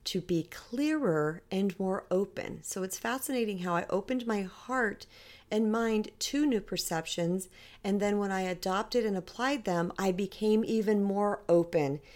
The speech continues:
to new and bigger thoughts and perceptions.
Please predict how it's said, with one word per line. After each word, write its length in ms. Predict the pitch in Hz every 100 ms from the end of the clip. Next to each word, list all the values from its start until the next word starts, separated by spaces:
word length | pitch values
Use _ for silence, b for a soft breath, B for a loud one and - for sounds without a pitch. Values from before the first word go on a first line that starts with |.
| B B
to 140 | 214
new 480 | 190 196 247 302 262 - B B B
and 240 | 185 185 180
bigger 480 | 285 - 170 147 - b -
thoughts 320 | - 165 165 -
and 180 | 156
perceptions. 800 | 156 160 - 135 - - 85 -